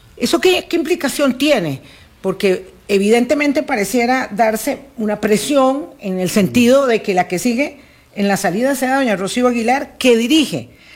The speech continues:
la Superintendencia de Entidades Financieras, pero también la muy delicada y neurálgica Superintendencia de Pensiones. Y por otro lado está don Tomás Soley, que dirige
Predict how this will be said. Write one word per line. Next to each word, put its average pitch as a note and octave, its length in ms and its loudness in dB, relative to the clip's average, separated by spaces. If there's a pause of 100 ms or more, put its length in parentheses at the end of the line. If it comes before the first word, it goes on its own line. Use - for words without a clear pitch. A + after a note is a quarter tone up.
la G3 100 -4
Superintendencia F#3 920 -2
de D#3 40 -2
Entidades D#3 340 -2
Financieras, C4+ 680 0 (340)
pero A#3+ 200 6
también A#3+ 640 2 (320)
la G3+ 280 2
muy A3+ 420 4
delicada G#3+ 720 -2
y A3+ 100 -4
neurálgica G3+ 580 0
Superintendencia F#3 760 -4
de E3+ 140 -2
Pensiones. F3+ 800 -2 (1080)
Y C#4 80 4
por C4 180 4
otro D4 200 2
lado F4+ 240 4
está F4 480 0
don A#3+ 200 0
Tomás A3+ 320 -2
Soley, D#4 480 0 (520)
que A#3 120 4
dirige A3 540 0